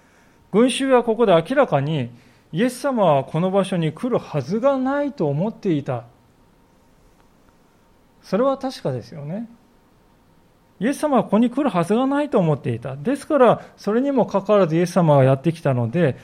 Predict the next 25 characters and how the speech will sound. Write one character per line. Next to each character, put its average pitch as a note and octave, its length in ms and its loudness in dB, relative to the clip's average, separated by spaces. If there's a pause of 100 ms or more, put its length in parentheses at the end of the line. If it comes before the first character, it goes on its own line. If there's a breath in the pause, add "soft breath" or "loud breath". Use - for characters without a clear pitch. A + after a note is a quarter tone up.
(100)
驚 D#3 380 2
い C3+ 60 0
た A#2 120 -4
ん G2+ 60 -10
で G2+ 80 -14
す。 - 160 -20 (140)
じ B3 100 2
ゃ A3+ 40 6
あ、 - 100 0 (340 loud breath)
な G3 240 2
ぜ D#4+ 180 0
彼 G#3+ 260 2
ら E3 100 6
は D3+ 380 2 (280 loud breath)
そ G3+ 180 2
う - 40 6
思 F#3+ 220 6
い - 20 4
込 G3 180 4
ん E3+ 40 6
で C#3+ 80 6
い C3 40 4
た C3 140 4
の A2 100 0
か。 C3 200 -8